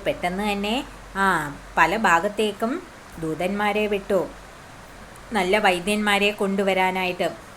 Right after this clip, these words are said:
ഇനി പലയിടത്തു നിന്നും വൈദ്യന്മാരെത്തി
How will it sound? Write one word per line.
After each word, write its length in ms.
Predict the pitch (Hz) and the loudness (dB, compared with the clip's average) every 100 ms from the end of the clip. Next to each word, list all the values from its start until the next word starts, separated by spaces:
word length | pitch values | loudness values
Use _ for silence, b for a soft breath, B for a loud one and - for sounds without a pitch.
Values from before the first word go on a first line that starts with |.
| - - - - - - - | -20 -20 -20 -20 -20 -20 -14
ഇനി 160 | 180 185 | -6 -4
പലയിടത്തു 540 | 196 175 170 196 214 | 2 4 4 0 -2
നിന്നും 400 | 240 220 226 285 277 - - | 0 2 2 -2 -8 -18 -6
വൈദ്യന്മാരെത്തി 1120 | 165 160 156 208 233 233 214 185 185 185 180 | -2 -2 0 0 2 2 4 2 0 0 0